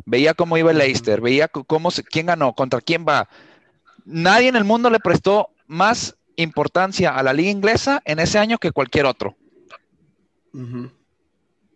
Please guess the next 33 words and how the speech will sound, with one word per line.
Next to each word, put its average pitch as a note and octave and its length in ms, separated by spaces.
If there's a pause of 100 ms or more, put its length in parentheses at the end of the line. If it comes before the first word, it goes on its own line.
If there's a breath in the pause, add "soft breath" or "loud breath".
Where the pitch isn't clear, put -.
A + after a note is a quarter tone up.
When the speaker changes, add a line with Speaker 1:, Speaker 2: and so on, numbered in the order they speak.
(420)
Speaker 1:
¿Por B2+ 160
Speaker 2:
Por D3 60
Speaker 1:
qué? D#3 80
Speaker 2:
ahí E3+ 60
le G3 100
agrego, G#3+ 400
Speaker 1:
Por - 160 (560)
Speaker 2:
por G#2+ 160
ahí D#3 100
Speaker 1:
eso. F#3 80
Speaker 2:
le G#3 80
agrego G#3 280
el G3 60
año G#3 240
que F3+ 140
Manchester E3+ 400
City F#3+ 120
rompió D#3+ 360
récord, F3 420
pero D3+ 200
porque C#3+ 200
a C#3 40
mí D#3 100
me F3+ 100
gusta F3+ 260
mucho F3 200
también D3+ 340
cuando D#3+ 200
un E3 60
equipo F3 360
domina, D#3 600
domina, C3+ 360
domina, D#3+ 420